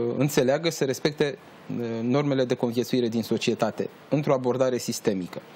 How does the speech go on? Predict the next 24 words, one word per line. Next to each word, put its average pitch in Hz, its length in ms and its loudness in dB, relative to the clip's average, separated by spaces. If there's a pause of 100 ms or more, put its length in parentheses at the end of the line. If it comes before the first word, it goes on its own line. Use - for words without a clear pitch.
(560)
Uh, 135 680 4 (120)
desigur, 202 480 2 (300)
avem, 175 360 2
uh, 180 80 2 (1160)
și - 180 2
alte 175 200 4
forme 165 300 -2
de 143 120 0
abordare 135 580 2
pe 165 140 -2
sistemul 160 400 -2
de 156 60 0
învățământ 147 880 0
gimnazial, 127 640 2
liceal, 131 480 0
pentru 139 340 -2
că 135 160 0
automat 151 500 0
pe 135 120 2
grupe 143 260 -2
de 127 140 0
vârstă 151 360 -2
te 147 140 -2
adresezi 135 640 -2